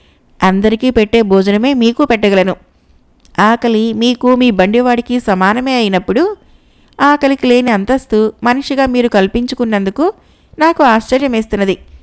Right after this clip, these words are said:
నా గృహము అన్నం అమ్ముకోదు, అంతస్తు మరిచేలా చేసి సహపంక్తిలో నిరంతర అన్నదానం చేస్తున్నది. కాళ్ళు కడుక్కొని వచ్చి భోజనం చేయండి" అన్నాడు.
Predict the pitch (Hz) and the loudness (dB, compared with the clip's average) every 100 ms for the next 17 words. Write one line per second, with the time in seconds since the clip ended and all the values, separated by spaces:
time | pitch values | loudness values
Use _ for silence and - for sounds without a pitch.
0 | - _ _ _ _ - 285 269 208 190 | -20 _ _ _ _ -2 0 2 2 0
1 | 247 233 226 - _ 190 196 269 254 220 | 0 0 -2 -4 _ -2 0 -2 -2 -2
2 | 240 226 196 - _ _ _ _ _ - | 0 2 0 -4 _ _ _ _ _ -4
3 | 190 196 226 226 254 202 175 202 233 240 | -2 0 -2 0 0 2 2 0 -2 -2
4 | 226 190 185 311 349 254 247 262 262 254 | -2 -4 -4 -4 -2 0 0 0 -2 -2
5 | 240 233 - - 208 220 254 277 208 226 | 0 0 0 0 0 2 0 0 0 2
6 | 233 220 269 226 220 202 190 - _ _ | 0 0 -2 -4 -2 -2 -2 -4 _ _
7 | _ _ _ _ _ _ _ - 196 180 | _ _ _ _ _ _ _ 0 2 2
8 | 214 208 185 190 190 285 415 214 220 302 | 2 0 0 0 -2 -2 -4 -2 -2 -2
9 | 233 220 247 277 247 196 196 302 - 220 | 0 0 0 -4 -2 -2 -2 -2 -2 0
10 | 202 | 0